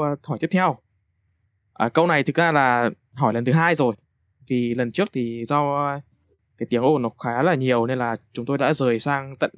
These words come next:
lúc mười giờ để thu tiếp cái podcast này. Thì vẫn là câu hỏi đấy là,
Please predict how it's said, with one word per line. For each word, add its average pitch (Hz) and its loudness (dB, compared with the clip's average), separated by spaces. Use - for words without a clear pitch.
lúc 160 -6
mười 127 -2
giờ 117 0
để 101 -6
thu 147 0
tiếp - 2
cái - -2
podcast - 2
này. 117 -2
Thì 120 -2
vẫn 143 2
là 196 4
câu 185 0
hỏi 113 0
đấy 113 -2
là, 117 0